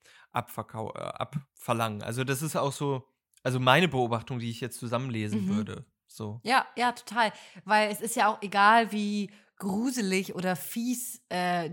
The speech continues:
Speaker 2: die Spiele sind oder die Spielinhalte. Es ist ja niemals eine, äh, eine Gegenkampagne zu,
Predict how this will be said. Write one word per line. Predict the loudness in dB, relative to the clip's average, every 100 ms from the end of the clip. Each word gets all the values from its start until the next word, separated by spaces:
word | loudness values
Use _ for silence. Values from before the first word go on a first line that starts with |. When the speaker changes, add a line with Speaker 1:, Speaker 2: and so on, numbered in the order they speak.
| -6
Speaker 2:
die | -6
Spiele | -6 -4 0 0
sind | 0 0
oder | -2
die | -2
Spielinhalte. | -6 -6 -4 -2 0 0 -4
Es | -8 -4
ist | -2
ja | 0
niemals | 2 2 2 0 -2 -6
eine, | -4 -4 -6 -10 -20 -20 _ -8
äh, | -6 -4
eine | -4 -4
Gegenkampagne | -2 0 2 0 -2 -4 -2 -2 -2 -4 -6
zu, | -4 -2 -2 0 -2 -4